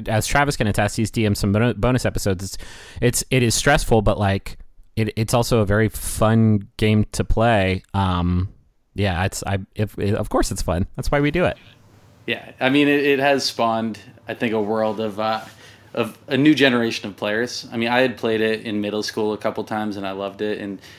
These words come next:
Speaker 2: since listening to the podcast, I've played it much more. Um, I, I'm curious, uh, what your thoughts are to the reaction to the show, 'cause I know you've had,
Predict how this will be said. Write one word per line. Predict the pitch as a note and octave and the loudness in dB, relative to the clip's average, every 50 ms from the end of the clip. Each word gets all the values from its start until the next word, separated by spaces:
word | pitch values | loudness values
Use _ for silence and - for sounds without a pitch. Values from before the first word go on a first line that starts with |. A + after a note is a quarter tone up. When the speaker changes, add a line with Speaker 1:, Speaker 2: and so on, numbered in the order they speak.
| - - - | -20 -18 -12
Speaker 2:
since | - - B2 G#2+ - - | -8 -6 -6 -6 -4 -6
listening | A2 G#2 - - G#2+ G2 | -6 -6 -6 -6 -8 -6
to | G#2 | -6
the | G2 G2+ | -8 -8
podcast, | - - G#2 G#2 - - G#2+ G#2 G2+ - - | -6 -6 -8 -8 -6 -6 -8 -8 -6 -8 -10
I've | G#2 F#2+ - | -12 -12 -10
played | - A2 G#2 F#2+ | -8 -8 -6 -6
it | G2+ G2+ | -8 -8
much | G#2+ G2 F#2 - - - | -8 -10 -10 -10 -10 -8
more. | G2+ G2 G2+ A2 A#2 - - - - - - - - - | -6 -6 -6 -6 -8 -10 -14 -20 -20 -20 -20 -20 -14 -6
Um, | A2 A2 G#2+ G#2+ G2+ G2 F#2 - - _ _ - - - - - - _ - - - _ _ - - - - _ _ _ _ _ | -2 0 0 0 0 -2 -6 -10 -16 _ _ -20 -20 -20 -20 -20 -20 _ -20 -20 -20 _ _ -20 -20 -20 -20 _ _ _ _ _
I, | - C3+ | -4 -4
I'm | C3+ C#3+ C#3 B2+ B2 | -2 -2 -2 -4 -6
curious, | - - - F#3 F#3+ G3+ G#3 G3 E3+ D3 C#3 C3 B2 A#2+ - - - - - D3 - - - - _ _ _ - _ _ - _ _ _ _ _ _ _ - | -8 -6 -2 2 4 4 4 4 4 4 4 4 2 2 0 -2 -2 -4 -6 -8 -12 -20 -20 -20 _ _ _ -20 _ _ -20 _ _ _ _ _ _ _ -2
uh, | C3+ B2+ B2 A#2 A2+ A2 A2+ A2+ A#2 A#2+ A#2+ A2 - - _ - - _ _ _ | 0 0 2 2 0 -2 -4 -8 -14 -14 -16 -16 -18 -20 _ -20 -20 _ _ _
what | - F#2+ A2+ C#3 C3+ | -6 -2 0 2 2
your | C3+ B2 | 2 2
thoughts | A2+ - A#2 A2+ A#2 - - | 2 2 2 0 0 0 0
are | B2 A#2 A#2+ A#2+ A2+ | 2 2 2 2 -2
to | A#2 - - A#2+ | -4 -6 -4 -4
the | A2 A2 | -2 -2
reaction | G#2+ A2 G#2+ G#2 G2 A2+ C3+ - - - - A#2+ B2 C3 C3+ B2+ - - - - | -2 -2 -2 -4 -4 -6 -8 -8 -6 -4 -2 -2 -2 -2 -4 -6 -12 -20 -20 -10
to | - C#3 | -4 -4
the | C3+ C3+ | -2 -2
show, | - - D3+ C#3+ C#3+ D3 C#3+ - - - - - - | -2 -2 -2 -2 -2 -2 -6 -10 -18 -20 -20 -14 -6
'cause | - B2 A2 | -4 0 2
I | A#2+ A#2+ | 2 4
know | A#2 B2+ B2+ | 4 4 2
you've | B2 A#2 B2 B2+ A#2 A2+ | 2 2 0 0 0 0
had, | A2 A#2 A2+ A2+ A2 A2 G#2+ G2+ G#2+ - | -2 0 0 0 0 -2 -2 -4 -8 -8